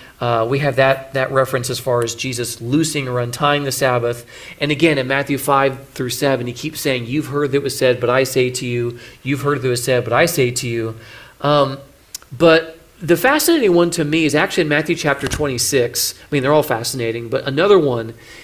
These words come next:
is where Jesus is wrestling with bearing the weight of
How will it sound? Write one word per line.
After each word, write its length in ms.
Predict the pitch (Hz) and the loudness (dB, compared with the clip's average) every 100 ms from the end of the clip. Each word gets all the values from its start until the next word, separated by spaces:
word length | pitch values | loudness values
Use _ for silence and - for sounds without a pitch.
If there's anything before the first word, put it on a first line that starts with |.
| - - | -20 -2
is 340 | 170 165 165 160 | 4 4 4 2
where 160 | 165 | 2
Jesus 640 | 156 - 175 262 262 180 180 | 2 0 0 0 0 0 0
is 260 | 170 143 | -2 -2
wrestling 640 | 117 120 156 151 139 120 117 | -2 0 0 0 0 -2 -2
with 180 | 110 | -4
bearing 300 | 110 143 180 | 0 2 2
the 100 | 165 | 2
weight 400 | 135 139 147 147 | 2 2 0 0
of 360 | 143 143 143 135 | 0 0 0 -10